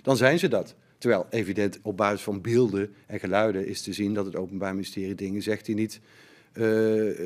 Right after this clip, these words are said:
volgens mij niet waar zijn, zo moet ik het zeggen. Hè, dus op een gegeven moment gaat natuurlijk zo'n gevoel komen bij, eh,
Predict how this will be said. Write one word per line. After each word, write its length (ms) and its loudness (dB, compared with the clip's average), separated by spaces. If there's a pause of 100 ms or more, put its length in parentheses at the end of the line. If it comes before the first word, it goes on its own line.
(140)
volgens 320 2
mij 180 4
niet 160 2
waar 240 2
zijn, 220 0
zo 180 0
moet 140 0
ik 60 -10
het 100 -6
zeggen. 300 0 (560)
Hè, 200 2
dus 140 0
op 100 -2
een 60 -2
gegeven 220 4
moment 160 -2
gaat 200 0
natuurlijk 340 0
zo'n 200 2
gevoel 360 0
komen 400 2
bij, 380 2
eh, 100 -6